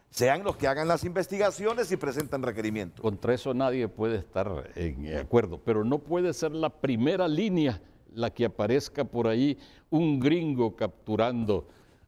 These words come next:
Speaker 2: un gringo capturándole, poniendo la, las esposas a un hondureño por cualquiera que sea el delito,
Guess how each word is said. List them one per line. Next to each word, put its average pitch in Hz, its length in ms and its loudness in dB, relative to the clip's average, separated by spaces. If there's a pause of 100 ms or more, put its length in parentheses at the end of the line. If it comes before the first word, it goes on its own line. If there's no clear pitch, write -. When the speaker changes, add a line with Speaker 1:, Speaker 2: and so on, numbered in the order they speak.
Speaker 2:
un 120 180 2
gringo 127 420 4
capturándole, 113 800 0
poniendo 113 480 0
la, 117 140 0
las 107 340 -2
esposas 110 640 -2 (300)
a 107 140 2
un 117 120 0
hondureño 113 600 2
por 104 180 -2
cualquiera 104 500 -2
que 90 120 -8
sea 98 140 0
el 95 180 0
delito, 110 400 -2